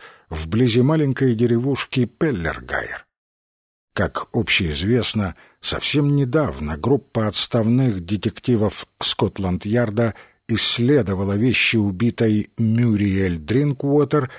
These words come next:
и обнаружила, что со спины её голубого пальто исчезли следы мужского семени. Похоже, много лет назад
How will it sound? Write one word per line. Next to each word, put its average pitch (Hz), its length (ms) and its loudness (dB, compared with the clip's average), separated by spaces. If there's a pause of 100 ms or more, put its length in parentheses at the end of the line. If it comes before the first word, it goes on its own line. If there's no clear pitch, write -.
(320)
и 98 120 0
обнаружила, 143 760 0 (400)
что - 300 -2
со 110 240 2
спины 156 440 2
её 123 420 4
голубого 104 500 0
пальто 87 640 0 (320)
исчезли 101 800 2
следы 107 800 0
мужского 110 720 0
семени. - 440 -4 (600)
Похоже, 113 480 0
много 110 340 2
лет 107 260 0
назад 98 520 0